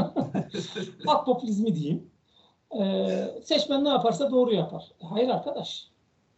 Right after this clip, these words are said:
Ya seçmen bu seçimde de yanlış yaptı. Ekbelettin'de de yanlış yaptı. Ya Ekbelettin de seçmen hem de nitelikli bu tarafın seçmeni.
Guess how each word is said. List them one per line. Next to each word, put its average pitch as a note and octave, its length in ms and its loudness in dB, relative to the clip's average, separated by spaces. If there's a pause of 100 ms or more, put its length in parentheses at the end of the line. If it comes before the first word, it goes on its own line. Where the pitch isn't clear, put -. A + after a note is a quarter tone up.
(200)
Ya E3 60 -16
seçmen G#3 380 0
bu - 40 0
seçimde F4 380 2
de F#4 40 4
yanlış A3 380 0
yaptı. - 300 -16 (960)
Ekbelettin'de C#4 760 4
de F4+ 60 2
yanlış F3 440 0
yaptı. - 260 -20 (220)
Ya E3 100 -14
Ekbelettin D4 580 -2
de A#3 80 8
seçmen A3+ 420 0
hem A3 140 2
de G#3 100 6
nitelikli A3 500 2
bu G3 60 -4
tarafın A#3 300 2
seçmeni. G3+ 600 2